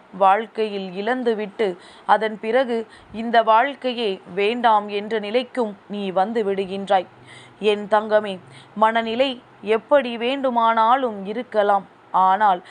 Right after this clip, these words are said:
நம்முடைய மனநிலை நம்மை சுற்றி இருக்கின்றவர்களினுடைய மனநிலையை ஒரு பொழுதும் பாதிக்கக்கூடாது.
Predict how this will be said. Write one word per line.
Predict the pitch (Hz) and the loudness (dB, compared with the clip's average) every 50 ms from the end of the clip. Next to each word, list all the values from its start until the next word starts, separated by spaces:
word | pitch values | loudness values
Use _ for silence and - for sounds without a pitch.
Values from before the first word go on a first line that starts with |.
| - - - - | -20 -20 -8 0
நம்முடைய | 208 214 214 240 262 294 294 277 240 240 240 233 226 | 4 4 4 4 2 0 0 0 0 2 2 2 2
மனநிலை | 226 220 226 269 269 262 247 247 240 214 202 185 - - | 2 2 2 2 0 0 -2 -2 -2 -2 -4 -6 -10 -6
நம்மை | 190 208 202 214 226 220 208 202 180 | 0 0 0 0 0 -8 -8 -10 -10
சுற்றி | - - 233 214 - - - 262 247 220 | -10 -10 -12 -12 -10 -8 -6 -6 -4 -4
இருக்கின்றவர்களினுடைய | 214 233 262 262 - - 240 233 233 220 233 233 226 233 226 220 226 226 220 220 214 214 233 269 262 247 226 220 | -4 -4 -6 -6 -8 -10 -10 -10 -8 -6 -4 -4 -2 -2 -2 -2 -4 -4 -6 -8 -10 -8 -8 -6 -6 -6 -6 -4
மனநிலையை | 226 220 220 269 269 262 240 233 233 233 233 208 185 - - - _ - - - - | -6 -6 -4 -4 -6 -6 -4 -6 -4 -4 -4 -4 -6 -6 -14 -20 _ -20 -20 -8 0
ஒரு | 214 226 226 233 | 2 2 2 2
பொழுதும் | 208 196 220 220 247 262 220 220 214 202 - - - | 0 -2 -2 -2 -2 -2 -4 -6 -8 -8 -16 -16 -8
பாதிக்கக்கூடாது. | 180 202 202 208 233 214 226 202 - - 202 196 190 - 208 214 233 214 214 202 202 202 190 | -2 0 2 2 0 -2 -6 -10 -10 -10 -10 -10 -10 -10 -8 -8 -4 -2 0 0 0 0 -2